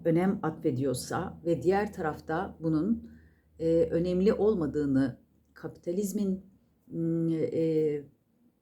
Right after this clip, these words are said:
için önemli olduğunu düşünüyorsa bu durumda ne yapmak lazım? Çünkü iki taraf da farklı, e, düşünüyor.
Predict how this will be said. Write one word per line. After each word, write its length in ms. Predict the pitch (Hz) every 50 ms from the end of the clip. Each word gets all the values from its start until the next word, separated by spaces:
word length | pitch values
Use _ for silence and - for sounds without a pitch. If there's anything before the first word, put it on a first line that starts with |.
| _ _ _ _ _ _ -
için 300 | - - - - 185 -
önemli 400 | - - 170 170 165 165 165 170
olduğunu 540 | - - 160 156 156 156 151 151 151 135 123
düşünüyorsa 880 | 120 - - - 175 165 156 143 120 123 - - - - - 277 - _ _ _ _ _ _ _ _ _ _ _ _ _ _ _ _ _ _ _ _ _ _ _ _ -
bu 180 | 220 262 233
durumda 320 | 214 196 160 143 143 202 240
ne 160 | 247 262 262
yapmak 500 | 247 240 240 - 170 156 147 151 - 143
lazım? 340 | 123 - 85 - - - - - _ _ _ _ _ _ _ _ _ _ _ _ _ _ _
Çünkü 300 | - - 156 127 - 131
iki 220 | - - - 226
taraf 320 | 208 156 - 120 120 - -
da 320 | - 240 240 233 - - _ _ _ _ _ _
farklı, 600 | _ - 196 196 196 190 196 196 - - - - -
e, 160 | 147 139 120 120
düşünüyor. 480 | 135 127 - - 135 123 120 117 -